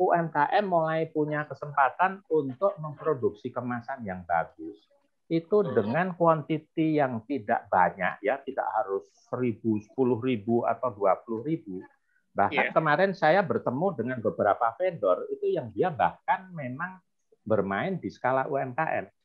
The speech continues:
Speaker 1: Tapi kalau dikirim sendiri-sendiri kan nggak mungkin. Ya, Ibu harus mengirim sampai ke Semarang, misalkan dalam waktu dua, tiga hari, itu masih mungkin. Tapi ketika dalam jangkauan yang lebih jauh lagi,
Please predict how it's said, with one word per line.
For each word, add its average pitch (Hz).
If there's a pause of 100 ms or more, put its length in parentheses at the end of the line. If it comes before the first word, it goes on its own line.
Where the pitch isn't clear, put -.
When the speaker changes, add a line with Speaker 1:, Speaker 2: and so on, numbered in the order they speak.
(520)
Speaker 1:
Tapi -
kalau 180
dikirim 151
sendiri-sendiri 123
kan 269
nggak 117
mungkin. 110 (840)
Ya, 139
Ibu 117
harus 113
mengirim 117
sampai 117
ke 117 (480)
Semarang, 123
misalkan 110
dalam 98
waktu 104 (400)
dua, 101
tiga 104
hari, 107
itu 190
masih 131
mungkin. 113
Tapi 110
ketika 143
dalam 104
jangkauan 113
yang 107
lebih 98
jauh 92
lagi, 151